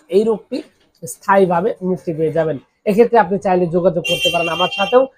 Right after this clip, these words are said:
স্ক্রিনে যে নাম্বারটি রয়েছে এই নাম্বারে ফোন দিয়ে আপনি যোগাযোগ করতে পারেন এবং দেশের যে কোনো স্থান থেকে সরাসরি চিকিৎসা নিতে পারেন। তো সবকিছু মিলে এইটুকু ছিল আজকের ভিডিও। আশা করছি পুরো তথ্য আপনার কাছে অনেক অনেক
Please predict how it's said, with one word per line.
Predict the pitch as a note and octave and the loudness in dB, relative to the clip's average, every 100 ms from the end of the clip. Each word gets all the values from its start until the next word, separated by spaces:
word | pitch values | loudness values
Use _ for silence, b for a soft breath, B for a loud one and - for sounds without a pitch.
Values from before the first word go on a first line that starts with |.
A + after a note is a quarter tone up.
| _ - | _ -20
স্ক্রিনে | - - C#4 C4+ | -10 -2 4 6
যে | A3 G#3 | 4 2
নাম্বারটি | F#3 E3 E3 E3+ | 0 -4 -6 -4
রয়েছে | E3+ - | -6 -4
এই | F3+ | -4
নাম্বারে | E3 D#3+ E3+ | -4 -2 -2
ফোন | F#3 F3 F3+ | -2 -4 -4
দিয়ে | G#3 | -2
আপনি | F#3+ E3 D#3 | -2 -2 -8
যোগাযোগ | C#3+ C#3+ C3 | -8 -8 -10
করতে | C#3+ C3 | -14 -14
পারেন | C#3 D3+ G3+ C#4 b b | -10 -8 -8 -10 b b
এবং | E3 D#3+ | -4 -2
দেশের | D#3 D#3 D#3+ | -2 -4 -4
যে | D#3+ | -4
কোনো | D3+ D#3 | -2 -4
স্থান | - F3 | -6 -10
থেকে | F#3+ C#4 | -8 -10
সরাসরি | G3+ E3+ D3 C3+ | -6 -6 -6 -10
চিকিৎসা | C#3+ C3+ D3 | -12 -14 -14
নিতে | C#3 C#3+ | -16 -14
পারেন। | D3+ D3+ C3+ _ b - | -10 -8 -10 _ b -8
তো | G3 | -4
সবকিছু | G#3+ A#3 A#3+ B3+ | 0 0 0 0
মিলে | B3 B3 B3 | 2 6 6
এইটুকু | F3+ E3+ G3+ | 4 -2 -4
ছিল | G#3+ A#3+ | -6 -2
আজকের | A#3 G3+ A3+ G3+ | -2 0 -4 -4
ভিডিও। | G#3+ A3+ A#3 - B B | -2 0 -2 -2 B B
আশা | F#3 - | -4 -2
করছি | A3 A#3 A#3 G3+ | 0 0 -2 -6
পুরো | A3+ G#3+ | -2 -2
তথ্য | A3 B3 - G3 | 0 -2 -2 -4
আপনার | D3+ E3 D#3+ | -4 -4 -6
কাছে | E3 G3 | -8 -8
অনেক | G3 A#3 F#3 | -8 -8 -6
অনেক | D#3 | -8